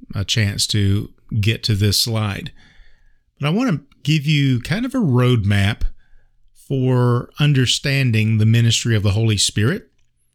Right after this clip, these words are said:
going through Scripture, because it is a large topic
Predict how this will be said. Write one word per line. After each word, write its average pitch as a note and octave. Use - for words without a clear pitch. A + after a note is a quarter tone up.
going A#2+
through C#3
Scripture, D3
because B2
it C#3+
is B2+
a A2+
large G2+
topic -